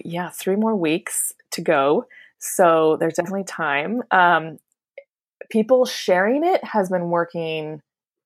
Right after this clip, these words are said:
brilliantly. Our conversion rate on Kickstarter right now is three times the average,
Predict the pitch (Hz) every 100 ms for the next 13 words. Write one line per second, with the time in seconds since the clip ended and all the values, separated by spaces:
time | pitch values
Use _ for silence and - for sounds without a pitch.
0 | _ 165 151 190 214 170 - 147 180 180
1 | 175 170 170 190 190 180 170 - 170 165
2 | 160 175 160 160 160 156 151 - 190 214
3 | 214 202 170 180 160 139 - - -